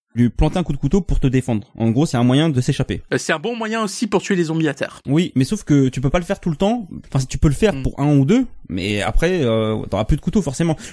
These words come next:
Speaker 1: Surtout que l'inventaire
Speaker 2: Mm.
Speaker 1: est limité. Là, ce qui est intéressant, c'est aussi par rapport au jeu original, on a des sacoches maintenant qui vont compléter l'inventaire. Du coup, t'es pas obligé d'avoir à chaque fois que un pauvre flingue plus, euh, vingt-cinq clés dont on a rien à foutre et d'attendre de, d'avoir ouvert toutes les portes pour que tu puisses enfin l'acheter.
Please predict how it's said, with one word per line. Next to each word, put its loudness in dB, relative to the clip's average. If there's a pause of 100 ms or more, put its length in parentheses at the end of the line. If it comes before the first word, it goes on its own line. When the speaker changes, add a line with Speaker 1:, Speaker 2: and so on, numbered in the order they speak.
Speaker 1:
Surtout 2
que -2
l'inventaire 0
Speaker 2:
Mm. -2
Speaker 1:
est 2
limité. 2 (360)
Là, 2
ce -8
qui -8
est 2
intéressant, -2
c'est 0
aussi 0
par 0
rapport -2
au 2
jeu 2
original, 2 (240)
on 2
a 0
des 2
sacoches 0
maintenant 0
qui -6
vont 2
compléter 0
l'inventaire. 0 (260)
Du -2
coup, 2
t'es 0
pas 2
obligé 0
d'avoir 0
à 0
chaque -2
fois 0
que 0
un 0
pauvre 0
flingue 0
plus, -2
euh, 2
vingt-cinq -2
clés 0
dont -2
on 2
a 0
rien 0
à -2
foutre -4 (400)
et 0
d'attendre 2
de, 4
d'avoir 2
ouvert 0
toutes -6
les 2
portes 0
pour -8
que 0
tu -6
puisses 2
enfin 0
l'acheter. 0